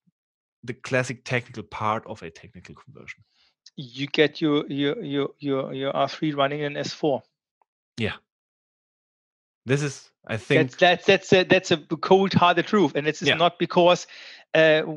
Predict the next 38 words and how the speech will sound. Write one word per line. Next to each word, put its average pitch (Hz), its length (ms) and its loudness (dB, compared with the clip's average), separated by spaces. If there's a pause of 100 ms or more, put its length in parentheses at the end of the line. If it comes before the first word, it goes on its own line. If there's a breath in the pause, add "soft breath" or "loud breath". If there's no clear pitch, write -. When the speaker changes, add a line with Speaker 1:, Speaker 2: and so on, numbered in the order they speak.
Speaker 2:
we 156 160 -2
mislead 160 880 -2
or, 147 380 4
or, 143 260 0
um, 147 320 -14
or 160 540 -8
sell, 160 340 2
sell 165 260 2
something 160 380 2
wrong 165 200 4
or 156 60 2
tell 214 240 4
something 139 400 0
wrong. 147 300 4
It's 151 160 -8
just - 300 -4
that 151 180 0
what's 139 200 -6
happened. 214 300 0 (380 loud breath)
Speaker 1:
It, 170 200 2
Speaker 2:
And 165 120 0
if, 180 140 0
Speaker 1:
but, 170 100 6
Speaker 2:
if 180 80 2
Speaker 1:
but 180 80 6
Speaker 2:
we 185 60 2
Speaker 1:
this 202 160 0
is 165 60 -6
not 180 280 2
of, 156 140 0
Speaker 2:
<laughs> 170 100 4
Speaker 1:
because 160 320 4
of 147 160 -4
S 127 100 -2
four. 208 280 2
It's 175 160 -4
the 175 100 -4
characteristic 180 1120 -2